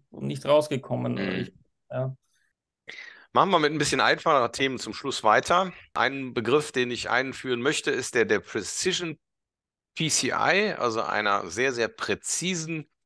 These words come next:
Speaker 2: Stent-Implantation, wo es darum geht, mittels, ähm, visualisierender Verfahren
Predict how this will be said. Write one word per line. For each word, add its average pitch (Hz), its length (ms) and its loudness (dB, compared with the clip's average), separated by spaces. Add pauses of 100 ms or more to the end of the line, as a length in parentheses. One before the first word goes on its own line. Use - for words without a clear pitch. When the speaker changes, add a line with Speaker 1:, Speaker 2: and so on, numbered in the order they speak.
(840)
Speaker 2:
Stent-Implantation, 175 1300 0
wo 113 140 -4
es 110 120 -2
darum 135 380 4
geht, 147 300 0
mittels, - 600 -4 (1040)
ähm, 98 540 -6
visualisierender 139 840 0
Verfahren 139 720 2